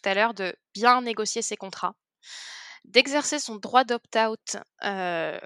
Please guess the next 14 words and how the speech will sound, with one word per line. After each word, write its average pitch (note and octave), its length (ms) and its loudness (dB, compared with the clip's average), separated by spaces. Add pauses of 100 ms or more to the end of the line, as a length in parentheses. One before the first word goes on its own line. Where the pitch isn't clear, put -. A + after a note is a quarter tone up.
(140)
quand A3 120 -6
c'est - 220 -6 (100)
possible A#3+ 420 -4
de F#3+ 100 -2
le F3 80 -8
faire, G#3+ 500 4
heu, F#3 140 -2
techniquement G#3+ 800 -2
et F3+ 160 -2
de, E3 140 -10
voilà, F3+ 240 2
de E3+ 100 -6
demander A3+ 400 -2
conseil A3 440 -2